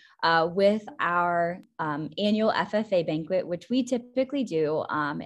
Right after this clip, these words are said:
in, uh, mid-April. Um, and so we actually, and I don't, I don't know how many schools do or do not do this. Um, and I don't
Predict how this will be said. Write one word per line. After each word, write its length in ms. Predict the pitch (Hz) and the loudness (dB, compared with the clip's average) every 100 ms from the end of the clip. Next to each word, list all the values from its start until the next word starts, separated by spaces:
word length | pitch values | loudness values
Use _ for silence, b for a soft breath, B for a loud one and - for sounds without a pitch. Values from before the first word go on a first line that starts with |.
| - | -6
in, 520 | 175 175 170 175 175 185 b b b | -2 0 -2 -4 -6 -10 b b b
uh, 360 | 165 165 151 143 170 175 | -2 0 0 -4 -6 -4
mid-April. 1000 | 196 208 226 - - 156 - 165 151 233 B B - | 2 4 4 2 0 -4 -4 -4 -4 -6 B B -6
Um, 160 | 170 | -4
and 180 | 165 180 | -2 -6
so 520 | - 202 196 190 - - _ _ | 0 4 6 4 0 -10 _ _
we 240 | 196 269 | -4 -2
actually, 760 | 339 240 233 - - 208 185 180 | 0 -2 -6 -12 -6 -2 0 0
and 120 | 143 | 0
I 120 | 202 247 | 0 2
don't, 260 | 302 311 - | 2 0 -2
I 60 | 220 | -10
don't 160 | 339 | -6
know 140 | 370 320 | -4 -2
how 180 | 226 196 | 0 0
many 240 | 190 214 | 0 -2
schools 380 | 220 - 185 185 | -4 -4 -4 -4
do 260 | 180 160 | -4 -2
or 80 | 185 | 0
do 140 | 202 180 | -2 0
not 280 | 151 139 | -2 -2
do 160 | 147 190 | -4 -2
this. 320 | 175 175 226 - | 0 0 -2 -4
Um, 360 | 165 160 160 - | -2 -2 -4 -6
and 160 | 170 | -4
I 120 | 165 170 | -2 -2
don't 280 | 175 165 | -4 -6